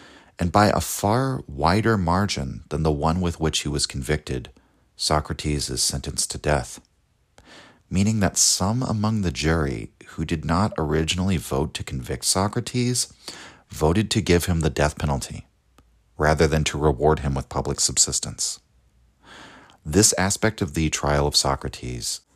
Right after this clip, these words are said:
can perhaps tell us more about human nature than anything else in the Apology. Or, uh, perhaps we'll say more about human nature when it is driven by resentment. Thus, as Allen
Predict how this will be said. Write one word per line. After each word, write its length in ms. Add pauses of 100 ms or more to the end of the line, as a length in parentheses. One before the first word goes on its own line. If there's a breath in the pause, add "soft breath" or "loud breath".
(440)
can 200
perhaps 720
tell 220
us 200
more 500
about 300
human 300
nature 600
than 300
anything 340
else 300
in 60
the 80
Apology. 640 (880)
Or, 380
uh, 100 (240)
perhaps 360 (440 loud breath)
we'll 100
say 480
more 260
about 220
human 340
nature 360
when 180
it 120
is 380
driven 340
by 140
resentment. 680 (1300 loud breath)
Thus, 300
as 340
Allen 400